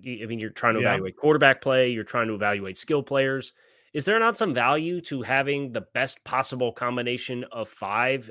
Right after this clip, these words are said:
Speaker 1: and an effective offensive line to help you evaluate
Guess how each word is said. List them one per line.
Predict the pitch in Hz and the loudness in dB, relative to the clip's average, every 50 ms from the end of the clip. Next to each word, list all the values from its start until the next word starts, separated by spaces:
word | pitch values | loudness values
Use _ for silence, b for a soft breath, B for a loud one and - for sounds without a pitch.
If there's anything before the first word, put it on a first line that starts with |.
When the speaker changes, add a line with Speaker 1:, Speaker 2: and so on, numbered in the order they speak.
| - | -12
Speaker 1:
and | 113 110 107 | -10 -10 -8
an | 104 95 | -8 -10
effective | 92 - - - - - 123 - - - 127 104 | -12 -14 -16 -8 -2 0 0 0 0 -4 -4 -2
offensive | 120 120 120 - 127 120 113 - 113 90 | -2 -4 -2 -4 -6 -6 -6 -8 -10 -10
line | 95 101 101 110 117 123 131 135 135 131 - | -10 -6 -4 -2 -2 0 -2 -2 -4 -6 -6
to | - 117 110 107 107 b b b b b b b b | -6 -6 -6 -6 -10 b b b b b b b b
help | - - 139 139 - - 151 | 2 2 2 2 2 0 -4
you | 151 143 135 | -2 0 0
evaluate | 117 101 87 98 98 107 120 127 123 127 120 131 135 151 151 - - - | 0 -2 -2 -4 -2 -2 -2 -2 -4 -4 -4 -4 -4 -4 -6 -12 -18 -20